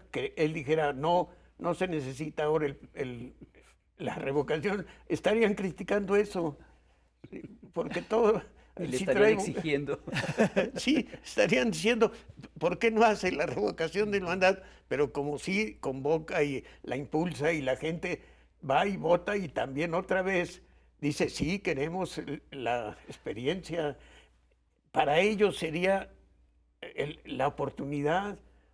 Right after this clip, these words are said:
Speaker 1: si, si, si hay efectivamente una opinión contraria al presidente de la República, pues el voto sería por, porque se revoque el mandato, porque no siga.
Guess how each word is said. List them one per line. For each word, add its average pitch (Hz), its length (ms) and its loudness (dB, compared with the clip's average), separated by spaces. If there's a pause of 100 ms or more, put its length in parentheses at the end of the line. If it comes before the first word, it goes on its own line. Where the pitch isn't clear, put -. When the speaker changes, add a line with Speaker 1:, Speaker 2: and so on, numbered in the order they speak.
(100)
Speaker 1:
si, - 280 -10
si, 135 380 -8 (120)
si 139 160 0
hay 202 240 6
efectivamente 147 1080 -4 (840)
una 165 220 0
opinión 147 420 0
contraria 139 760 0 (680)
al 113 260 -4
presidente 147 520 -6
de 127 60 -4
la 120 80 -4
República, 175 680 -4 (360)
pues 127 200 -4
el 123 140 -6
voto 147 340 0
sería 131 500 -4 (400)
por, 123 200 -4
porque - 500 -10
se - 180 -6
revoque 110 440 0
el 123 80 -6
mandato, 101 560 -4
porque 120 340 -10
no 117 200 -6
siga. 151 480 -6